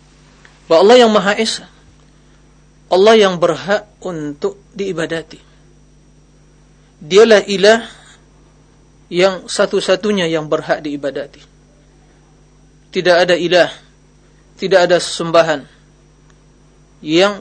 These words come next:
bersekutu dengan Allah. Tidak ada sembahan yang diibadati bersama Allah.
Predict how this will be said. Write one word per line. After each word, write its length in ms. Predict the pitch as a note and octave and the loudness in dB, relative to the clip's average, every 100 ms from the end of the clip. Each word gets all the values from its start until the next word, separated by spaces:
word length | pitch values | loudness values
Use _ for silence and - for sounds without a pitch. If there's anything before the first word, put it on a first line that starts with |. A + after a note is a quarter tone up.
| - - | -16 -10
bersekutu 720 | D#3 E3 - G#3+ F#3+ F#3+ D#3+ | -4 -4 -4 -6 -4 -4 -4
dengan 240 | D#3 C#3+ | -4 -6
Allah. 320 | C#3 D#3 D3 - _ _ _ _ _ _ _ _ _ _ | -6 -4 -4 -6 _ _ _ _ _ _ _ _ _ _
Tidak 320 | F#3 F3 G3 | -4 4 4
ada 80 | F#3+ F#3 | 4 0
sembahan 500 | F#3+ F#3+ F3+ F3+ E3+ | -2 0 -2 -2 -4
yang 40 | |
diibadati 480 | E3 E3 E3 F3+ F3+ | -2 0 2 2 0
bersama 440 | D#3+ D#3 - D#3 D3 | -4 -6 -4 -4 -4
Allah. 280 | D#3+ D#3+ | -4 -4